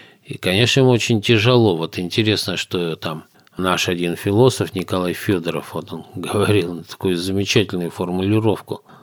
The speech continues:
я тут недавно прочитал. Он говорит так:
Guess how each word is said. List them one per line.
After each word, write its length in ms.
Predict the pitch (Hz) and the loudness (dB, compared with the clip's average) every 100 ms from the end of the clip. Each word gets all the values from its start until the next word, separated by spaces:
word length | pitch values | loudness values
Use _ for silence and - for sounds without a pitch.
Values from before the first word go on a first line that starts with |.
| _ - | _ -8
я 160 | 92 85 | -8 -6
тут 200 | 85 101 | -4 -2
недавно 440 | 98 98 87 85 | 0 2 2 -2
прочитал. 760 | - 90 - - - 90 71 - _ _ _ _ | -6 -6 -4 -4 0 -2 -2 -10 _ _ _ _
Он 220 | 98 101 | -6 -2
говорит 400 | 101 104 104 101 | 2 4 4 2
так: 240 | - 85 | 2 0